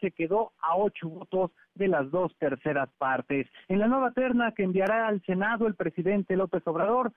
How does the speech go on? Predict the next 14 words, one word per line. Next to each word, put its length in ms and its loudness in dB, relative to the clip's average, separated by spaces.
podrá 260 0
incluir 480 0
a 160 -2
dos 240 0
de 100 0
los 140 -2
perfiles 520 -2
que 120 -2
ya 160 2
presentó 680 -2
en 180 0
su 120 -4
primera 640 2
oportunidad. 840 -2